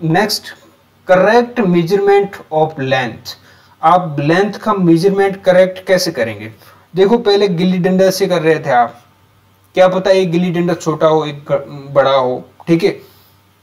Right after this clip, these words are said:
क्या पता आपने measurement किया है,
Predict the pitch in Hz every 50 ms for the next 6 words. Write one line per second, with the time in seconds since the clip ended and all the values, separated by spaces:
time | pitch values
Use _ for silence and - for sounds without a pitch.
0 | _ _ - 185 185 185 190 185 202 196 175 143 160 165 165 170 175 180 180 -
1 | - - _ _ - - - - - 165 160 151 147 180 175 180 180 175 180 170
2 | 156 - 170 165 156 147 147 147 151